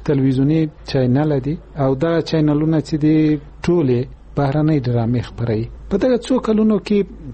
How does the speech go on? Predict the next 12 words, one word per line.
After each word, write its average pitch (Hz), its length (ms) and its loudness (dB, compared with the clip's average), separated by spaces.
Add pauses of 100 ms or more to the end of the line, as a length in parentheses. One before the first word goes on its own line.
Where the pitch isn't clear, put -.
په 170 80 0
دې 185 220 2
باندې، 170 320 2 (360)
اه، 131 240 2
مختلفو 156 520 0
لیکوالو 131 600 0 (420)
خبرې 143 500 0
وکړې، 131 360 -2 (100)
اه، 127 440 0
دا 127 260 0
نقد 139 420 0 (100)
شو، 135 180 0